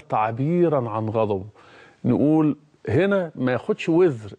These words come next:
انه منع خدمه ممكن تؤدى لواحد، يعني لو طبيب و-،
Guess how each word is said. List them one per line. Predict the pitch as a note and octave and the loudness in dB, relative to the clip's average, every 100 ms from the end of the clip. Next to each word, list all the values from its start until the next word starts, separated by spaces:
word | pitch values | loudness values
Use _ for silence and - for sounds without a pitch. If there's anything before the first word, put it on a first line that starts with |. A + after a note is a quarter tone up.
| - | -8
انه | A#2+ A#2 | -4 -2
منع | C3 D3 C3 | -2 -2 -4
خدمه | A2 - C3+ A#2 A2+ | -4 -2 -2 -2 -2
ممكن | B2+ A#2+ B2 | -2 -2 -4
تؤدى | A2+ G2+ A#2+ A2+ | -2 -2 0 -2
لواحد، | G2+ A2 B2 D#3 | 0 0 0 -2
يعني | A#2 | 0
لو | A2+ | 0
طبيب | A2+ A#2 B2+ D#3+ C#3 - - - - - | -2 -4 -2 -4 -6 -16 -20 -20 -16 -4
و-، | B2+ B2 A#2+ | 0 2 2